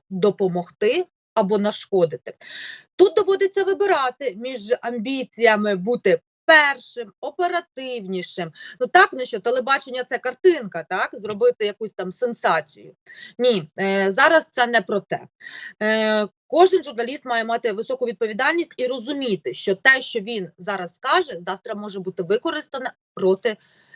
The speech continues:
проти нас, проти України. Е, це дуже важливо. Це я хочу наголосити усіх і, і всіх застерегти. Е, насправді, так, я була неодноразово у зоні бойових дій і на нульових позиціях.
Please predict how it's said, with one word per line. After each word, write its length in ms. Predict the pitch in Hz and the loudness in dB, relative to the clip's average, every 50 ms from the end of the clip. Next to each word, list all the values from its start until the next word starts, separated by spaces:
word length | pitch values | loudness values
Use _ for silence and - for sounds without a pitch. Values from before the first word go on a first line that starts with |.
| - - _ _ - | -20 -20 _ _ 4
проти 260 | 226 254 240 - 302 | 4 4 6 4 2
нас, 280 | 277 262 214 - - - _ | 0 0 -2 -4 -4 -12 _
проти 200 | 220 - - 247 | -16 -8 -6 -6
України. 600 | 254 220 - 262 262 262 240 208 185 160 160 165 - _ _ _ - - - - - | -6 -6 -4 -4 -4 -2 -2 -2 -4 -4 -4 -10 -16 _ _ _ -20 -20 -20 -10 -4
Е, 240 | 202 214 214 214 208 | -2 0 0 0 -2
це 140 | 190 - 294 | -2 -4 0
дуже 380 | 226 349 339 311 247 208 202 | 4 4 4 4 2 0 -2
важливо. 480 | 180 175 170 165 170 165 165 156 170 165 | -2 -2 -6 -6 -4 -4 -2 -2 -2 -6
Це 160 | - - 254 | -2 -2 -2
я 100 | 269 285 | -2 -2
хочу 280 | 277 - 277 269 - 233 | -4 -6 -8 -6 -6 -6
наголосити 540 | 226 226 214 226 226 - - 269 254 - 381 | -6 -4 -4 -4 -4 -4 -4 -6 -2 -2 -2
усіх 520 | - 214 - - - 277 349 339 - _ - | -2 -2 -10 -8 2 2 2 2 2 _ -6
і, 320 | - 202 214 208 208 202 196 | -4 -2 -2 0 0 0 0
і 200 | 185 202 214 208 | -2 -4 -8 -12
всіх 240 | 180 - 285 269 | -8 -6 -6 0
застерегти. 760 | 254 247 247 - - - 220 226 247 - - - 190 170 151 - _ _ - - - - - - - - - | 2 2 2 2 2 2 2 2 2 2 4 6 6 6 4 2 _ _ -18 -16 -14 -14 -14 -14 -16 -4 0
Е, 640 | 226 220 226 226 220 220 220 214 214 214 214 214 208 | 4 4 4 4 4 2 2 2 2 2 2 2 0
насправді, 800 | 180 190 214 254 - - - 349 392 453 415 254 214 226 196 | -2 -2 -2 -4 -4 2 4 6 6 6 6 4 2 0 -2
так, 300 | 185 - 254 233 302 - - | 2 2 2 2 2 0 -2
я 420 | 214 233 247 262 262 262 262 247 | -2 0 0 0 2 0 0 -2
була 260 | 208 226 240 233 233 | -2 -2 -2 -2 -2
неодноразово 1000 | 226 226 220 220 196 214 208 214 214 185 254 285 320 339 294 320 311 190 190 202 | -2 -4 -8 -8 -8 -6 -6 -6 -6 -6 -4 -2 -2 -2 0 -2 -2 -2 -2 -4
у 80 | 220 | -8
зоні 260 | 185 196 220 208 214 196 | -6 -6 -8 -8 -8 -4
бойових 320 | 185 190 175 175 175 175 | -2 -2 0 0 -4 -6
дій 440 | 165 170 247 285 320 330 320 - - - | -8 -8 -4 -2 0 0 -2 -2 -6 -8
і 200 | 226 226 226 208 | -6 -4 -4 -2
на 320 | 190 202 202 196 185 185 | 0 2 2 2 2 2
нульових 460 | 196 202 208 202 196 185 208 202 - | 2 6 6 6 6 8 6 4 4
позиціях. 800 | - - 254 247 208 262 262 269 262 - - 269 269 285 277 - | 4 2 2 2 2 -2 -4 -6 -8 -10 -6 -4 -4 -4 -4 -8